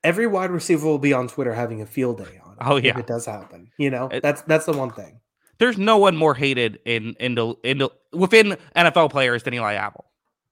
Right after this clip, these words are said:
Speaker 1: I would agree. Yeah.
Speaker 2: Mm-hmm.
Speaker 1: It, it would have to be a corner or a receiver, too. So it has to, I mean, maybe Russell Wilson.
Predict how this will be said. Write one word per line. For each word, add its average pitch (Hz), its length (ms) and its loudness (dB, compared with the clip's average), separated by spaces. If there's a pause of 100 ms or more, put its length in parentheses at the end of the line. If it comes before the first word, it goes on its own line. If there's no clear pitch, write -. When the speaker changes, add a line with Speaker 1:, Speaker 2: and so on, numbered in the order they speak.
(880)
Speaker 1:
I 180 80 6
would 208 120 4
agree. 117 380 -4 (260)
Yeah. 139 200 -2
Speaker 2:
Mm-hmm. 120 320 -6 (1040)
Speaker 1:
It, - 300 0
it 196 60 2
would 226 120 8
have 190 220 -2
to - 80 -12
be 190 120 -2
a 160 60 -2
corner 151 320 -2
or 135 140 -4
a 117 40 -8
receiver, 113 420 -8
too. 98 300 -16
So 113 160 -10
it 113 80 -10
has 120 200 -8
to, - 120 -12
I 170 60 0
mean, 208 120 2
maybe 226 220 2
Russell 160 320 -4
Wilson. 110 460 -12